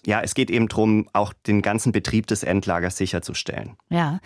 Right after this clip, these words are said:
Speaker 2: was ja absolut Sinn macht, dass man auf Nummer sicher gehen will. Trotzdem ist so eine Zahl zwanzig vierundsiebzig, wenn die im <laughs> Raum steht, fragt
Speaker 1: Mhm.
Speaker 2: man sich schon so, okay, kann das nicht irgendwie schneller gehen? Warum ist das alles so kompliziert?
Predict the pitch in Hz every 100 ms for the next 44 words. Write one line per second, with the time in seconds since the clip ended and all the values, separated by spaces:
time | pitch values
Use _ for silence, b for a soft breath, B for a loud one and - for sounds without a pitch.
0 | B B B 180 185 208 - - 208 196
1 | 202 214 190 185 - 190 160 - 180 180
2 | 165 175 180 147 165 170 147 170 170 151
3 | 185 202 196 185 - 180 156 - 160 165
4 | 202 196 - 185 202 196 180 170 - 170
5 | 156 226 - 220 220 165 170 185 185 175
6 | 170 - 190 - - 202 202 - - 175
7 | 202 202 208 190 190 208 220 185 - -
8 | 196 196 170 190 208 196 180 147 175 165
9 | 190 202 196 185 190 190 185 160 170 180
10 | 156 - 165 156 160 170 160 165 165 -
11 | 196